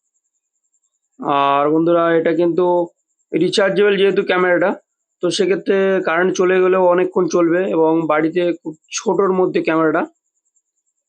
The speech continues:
এই জন্য করে বন্ধুরা এই ক্যামেরাটা আমি পারচেজ করেছি। এখন দেখুন বন্ধুরা, মেন ক্যামেরাতে চলে এসছে, এই যে এক্স সিক্স এইচডি, এক্স সিক্স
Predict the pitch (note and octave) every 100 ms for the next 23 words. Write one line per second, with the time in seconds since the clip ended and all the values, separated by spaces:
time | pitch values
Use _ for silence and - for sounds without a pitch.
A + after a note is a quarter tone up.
0 | - F3 D#3+ F#3 F#3 F#3 F3 E3 E3+ E3
1 | D#3+ D#3+ D#3 D#3 D#3+ D#3 C#3+ C3 C#3+ C#3+
2 | C#3 A3 - _ _ _ - - F#3 G#3
3 | G#3+ G#3 G3+ F#3+ F#3+ G3 G#3+ G3 F#3+ G3+
4 | G#3 F3+ G3+ F#3+ - - C4 _ _ -
5 | D#3+ D#3 G3 - _ _ _ _ _ -
6 | G#3 A3 - A3 A3+ A3 - - _ -
7 | G3 F#3+ E3 G#3 F#4 - _ _ _ _
8 | _ _ _ _ _ _ _ - - F#3+
9 | - - - G3 G#3+ - -